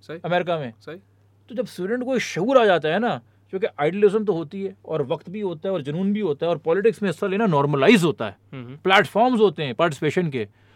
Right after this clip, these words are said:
Speaker 2: तो आप देखते हो यार कि मासेस निकल के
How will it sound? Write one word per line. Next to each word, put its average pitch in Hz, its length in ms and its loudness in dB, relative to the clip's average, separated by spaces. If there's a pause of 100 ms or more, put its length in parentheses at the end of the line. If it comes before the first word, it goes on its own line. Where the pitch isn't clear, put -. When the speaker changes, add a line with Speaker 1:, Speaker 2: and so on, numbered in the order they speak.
(240)
Speaker 2:
तो 175 60 -4
आप 185 180 0
देखते 170 340 0
हो 208 100 6
यार 214 160 0
कि 214 140 0
मासेस 151 480 -6
निकल 165 240 -2
के 190 260 0